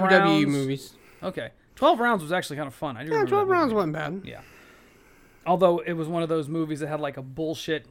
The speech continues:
Speaker 2: like, thing on the back where it's like, "Three alternate endings." I was like, "Oh, wonderful." And it's like, it was three alternate ending lines.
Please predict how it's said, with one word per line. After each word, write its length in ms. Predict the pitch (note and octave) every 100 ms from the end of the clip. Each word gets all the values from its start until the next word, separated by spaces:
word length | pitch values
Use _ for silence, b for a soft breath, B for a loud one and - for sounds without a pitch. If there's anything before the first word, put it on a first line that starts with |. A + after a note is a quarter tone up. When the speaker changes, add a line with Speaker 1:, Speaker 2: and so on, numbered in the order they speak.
| -
Speaker 2:
like, 180 | D3+ C3
thing 160 | E3+
on 80 | D#3
the 80 | D3
back 220 | D#3+ D3+
where 60 | D#3+
it's 60 |
like, 160 | D3 C3 - -
"Three 400 | - F#4 F4 C#4 B3
alternate 680 | D4+ - - C#4 C#4 C#4+ C#4
endings." 460 | D#4+ C#4+ A#3 F3+ D#3+
I 40 |
was 100 | D#3+
like, 160 | E3 D3+
"Oh, 240 | B3 B3 D#3
wonderful." 640 | C#3+ A#3+ F4+ C#4+ F#3+ E3
And 80 | E3
it's 100 | E3
like, 140 | E3+
it 80 | E3
was 140 | D#3+ D3
three 400 | F#3+ F#3+ E3 D3+
alternate 500 | F3+ F3+ E3 D3+ -
ending 400 | F3+ E3 C#3+ B2+
lines. 840 | C3 C#3+ D3 C3+ B2 A#2+ A2+ -